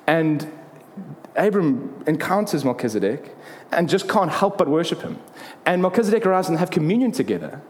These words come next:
The symbol of the crucifixion already happening in the New Testament, way before the new covenant has even been instituted.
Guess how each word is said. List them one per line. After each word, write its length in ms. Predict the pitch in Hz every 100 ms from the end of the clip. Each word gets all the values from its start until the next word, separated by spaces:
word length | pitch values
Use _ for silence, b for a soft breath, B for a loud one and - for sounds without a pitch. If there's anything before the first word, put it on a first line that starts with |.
| - B -
The 100 | 165
symbol 380 | 160 - 262 214
of 100 | 151
the 80 | 175
crucifixion 640 | 196 180 - 220 - 113
already 360 | 127 151 196 190
happening 300 | 180 185 165
in 80 | 156
the 60 |
New 140 | 151 175
Testament, 340 | 190 170 113
way 220 | 127 175
before 240 | 185 180 165
the 80 |
new 140 | 147 156
covenant 360 | 160 156 143
has 140 | 135 117
even 240 | 143 151
been 280 | 139 127 120 B B B B -
instituted. 640 | 190 202 196 123 92 80